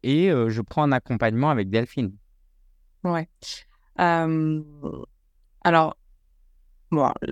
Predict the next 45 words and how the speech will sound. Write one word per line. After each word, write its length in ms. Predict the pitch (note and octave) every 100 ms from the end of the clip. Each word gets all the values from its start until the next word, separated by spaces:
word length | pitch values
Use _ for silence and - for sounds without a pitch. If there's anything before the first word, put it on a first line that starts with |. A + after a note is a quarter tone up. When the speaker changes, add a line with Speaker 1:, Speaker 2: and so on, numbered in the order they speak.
| -
Speaker 2:
l-, 140 | - -
là, 140 | D#3+
forcément, 300 | E3 E3+ E3+
j'ai, 100 | F3 -
j'ai, 200 | D#3 C#3
j'ai 120 | D3+
le 80 | D3
recul, 340 | D#3 - E3+
hein, 120 | D3
de, 160 | C#3 C3+
c'était 300 | C#3 C#3+ D3+
au 60 |
mois 160 | C#3+ C#3+
de 220 | C3+ C3+
mars, 300 | C3+ D#3 -
du 120 | -
coup, 180 | D3 E3
donc, 300 | C#3+ C#3 C3
euh, 120 | C#3
donc 120 | C3 C#3
j'ai 100 | C3
le 60 |
recul, 240 | C#3+ - D#3+
donc 120 | D3
je 60 |
sais 140 | - E3
ce 60 |
que 80 | -
j'aurais 220 | E3 D#3+
pu 140 | D#3+ E3+
faire 220 | - D#3
mieux. 200 | D#3+ G#3 G#3+ - -
Speaker 1:
Ah. 60 | -
Speaker 2:
Mais, 300 | F#3 F#3 G#3
euh, 300 | F3 E3 E3
mais 160 | E3+ F3
en 140 | F#3+
tout 140 | G3 G3+
cas, 180 | A3 F3+
donc, 220 | E3 D#3
de 100 | E3+
ce 100 | F#3
que 100 | G#3
j'ai 200 | F#3 F#3
fait, 280 | - F#3